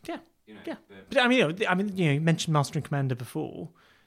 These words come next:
Speaker 1: This isn't Master and Commander. You know, these, these are guns with very, very long ranges. <laughs>
Speaker 2: Yes. <laughs> The Dam Busters Dog Prize for the most problematic moment.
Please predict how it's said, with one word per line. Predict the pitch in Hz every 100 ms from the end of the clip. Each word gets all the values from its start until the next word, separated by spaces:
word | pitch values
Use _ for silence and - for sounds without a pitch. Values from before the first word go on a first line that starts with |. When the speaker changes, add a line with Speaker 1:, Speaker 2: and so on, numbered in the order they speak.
| -
Speaker 1:
This | 147 151
isn't | 135 139 147
Master | 156 131 -
and | 135
Commander. | 156 156 107
You |
know, | 110
these, | 123 120
these | 139 127
are | 127
guns | 120 131 127 120
with | - - -
very, | - -
very | 165 - 180
long | 160 170
ranges. | 170 196 127 120 -
<laughs> | 190
Speaker 2:
Yes. | 208 - 208
<laughs> | 180 190 202 - - - _ _ - - - - - - -
The | 190
Dam | 226 240
Busters | 220 196 - 180
Dog | - 180 -
Prize | - 160 139
for | -
the |
most | 165 156 -
problematic | 160 156 151 131 110
moment. | 104 85 73 - -